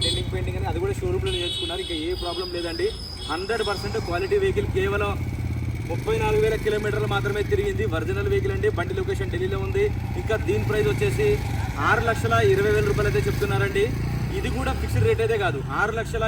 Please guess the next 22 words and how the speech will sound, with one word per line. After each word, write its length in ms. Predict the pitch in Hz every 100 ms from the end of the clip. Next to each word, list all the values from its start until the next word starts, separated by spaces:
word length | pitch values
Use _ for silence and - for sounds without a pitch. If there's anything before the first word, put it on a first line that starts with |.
| 190
ఇరవై 200 | 175 202 202
వేలు 220 | 202 214 - - - -
ఫిక్స్డ్ 280 | 208 247 226
రేట్ 120 | 240 220
కాదు, 120 | 226 190
బార్గెనింగ్ 360 | 190 208 214 214
ఉంది. 120 | 208 185
ఇంట్రెస్ట్ 280 | 208 - 208
ఉంటే 180 | 214 208 185 - - -
టైటిల్లో 340 | 208 208 - 440
నా 40 | 381 180
నెంబర్ 180 | 190 403
ఇస్తాను, 260 | 196 196 208
నాకు 120 | 175 180
ఫోన్ 140 | 190
చేయండి, 240 | 202 196 214 175
ఫైనల్ 220 | 170 185
ప్రైస్ 140 | 190 185
ఏంటో 200 | 180 185
చెప్తాను. 300 | 190 190 190 170
వెహికల్ 260 | 185 208 190
మాత్రం 240 | 185 196